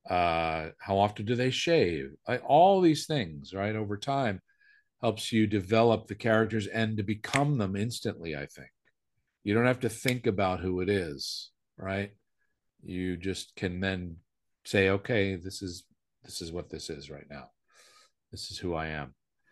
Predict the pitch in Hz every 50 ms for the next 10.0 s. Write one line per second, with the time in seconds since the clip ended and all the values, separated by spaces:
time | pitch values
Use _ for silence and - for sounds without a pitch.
0 | _ _ _ _ _ _ _ - 90 87 87 87 85 82 82 - _ _ _ _
1 | _ _ _ _ _ _ _ _ _ - 113 110 - 127 123 123 123 123 131 127
2 | 127 131 131 123 - - 127 131 131 127 - 139 127 127 123 - 127 117 - -
3 | 135 131 - - 123 117 113 104 110 120 117 110 117 110 107 110 107 104 104 107
4 | 104 101 - - 110 113 117 117 117 117 - - _ 113 107 101 98 98 92 104
5 | 107 95 - - 107 98 104 101 95 - - 110 104 104 104 101 92 101 98 98
6 | 98 98 92 110 110 107 107 107 104 101 - _ _ _ _ _ _ _ _ _
7 | _ _ - 98 98 98 95 92 92 90 90 90 - - - - 98 95 95 95
8 | 95 98 101 101 95 - - 104 104 104 98 - _ _ _ - 104 101 101 98
9 | 101 101 101 101 104 104 101 - - 113 101 - - - 110 104 104 104 104